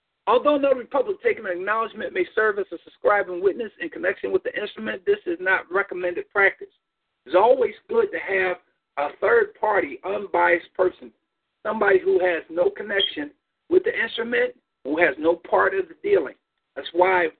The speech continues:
the, the, the, the, the process that we're gonna do tomorrow, okay, is gonna have a third party witness, okay? And then that third party witness,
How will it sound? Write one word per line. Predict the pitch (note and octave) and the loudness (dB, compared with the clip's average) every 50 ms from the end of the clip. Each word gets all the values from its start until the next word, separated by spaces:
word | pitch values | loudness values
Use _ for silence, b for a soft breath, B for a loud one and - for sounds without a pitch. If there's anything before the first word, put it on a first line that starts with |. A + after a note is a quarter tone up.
| _ - | _ -8
the, | C#3+ C#3+ C#3 C#3 - | -4 -4 -4 -4 -4
the, | C3 B2 - - _ _ - | -4 -4 -4 -6 _ _ -6
the, | C3 B2 A#2 _ - | -6 -6 -6 _ -16
the, | - _ _ _ _ | -20 _ _ _ _
the | - C#3 C3+ | -2 -2 -2
process | - - F#3 G3+ - - A#3+ A3 G3+ - | 0 0 0 0 0 -2 -4 -6 -2 -2
that | G3 F3+ | -4 2
we're | F#3 F#3+ G3 | 2 2 2
gonna | G#3 G#3+ G3+ G3+ | 2 0 -2 -2
do | G3 - G3 - - - | -4 -4 -8 -8 -4 -4
tomorrow, | F#3 E3+ F3+ F#3+ G#3+ B3 D4 D4+ F#3+ C#3+ C3 C3 D#3 E3+ _ _ _ _ _ _ _ _ _ _ _ - | -4 -2 0 0 0 0 2 2 2 2 2 0 -4 -8 _ _ _ _ _ _ _ _ _ _ _ -12
okay, | D#3+ - - G3+ F#3+ G3+ G3 _ _ _ _ - | -10 -2 0 0 0 0 -2 _ _ _ _ -12
is | E3 - - | -12 -10 -8
gonna | - A#3 A#3+ B3 A3+ | -6 -4 -2 -2 -2
have | G#3 A3 G#3+ F#3+ | 0 -2 -4 -4
a | G3 - | -6 -4
third | - G#3+ G#3+ G3 - | 0 2 2 2 2
party | - G3+ - - - - D4+ | 0 -4 -2 -2 -2 -4 -6
witness, | D#4+ - - - - _ _ _ _ _ _ _ _ _ _ _ _ _ _ - | -8 -8 -8 -10 -14 _ _ _ _ _ _ _ _ _ _ _ _ _ _ -2
okay? | - E3+ F3 F#3 F#3 - _ _ _ _ _ - | 0 2 2 2 0 -4 _ _ _ _ _ -12
And | - D#3+ | -6 0
then | E3 E3+ E3+ | 0 0 2
that | F#3 G#3 B3 B3 - | 2 0 0 0 0
third | B3+ A#3+ A3+ G3+ - | 0 0 0 0 -2
party | - A3 G3 - F#3 E3+ | -4 -2 -2 -2 -2 -4
witness, | D#3+ D#3+ F3 - - E4 E3+ - | -2 -2 -2 -2 -2 -6 -8 -10